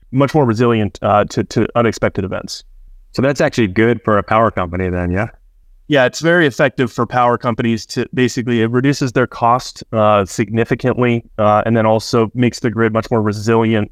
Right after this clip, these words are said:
Speaker 1: in the event of unexpected events like, you know, weather and things like that.
Speaker 2: Mm-hmm. And then just to echo, I mean, I think most people know that Bitcoin has a twenty-one million hard cap, but, like, that's, to me, that's kinda, like, the fundamental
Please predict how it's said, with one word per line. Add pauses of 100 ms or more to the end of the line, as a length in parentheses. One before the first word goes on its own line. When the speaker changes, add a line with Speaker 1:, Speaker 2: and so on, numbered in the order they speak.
(140)
Speaker 1:
in
the
event
of
unexpected
events
like,
you
know,
weather
and
things
like
that. (640)
Speaker 2:
Mm-hmm. (840)
And
then
just
to
echo, (280)
I
mean,
I
think
most
people
know
that
Bitcoin
has
a
twenty-one
million
hard
cap,
but,
like,
that's, (120)
to
me,
that's
kinda,
like,
the
fundamental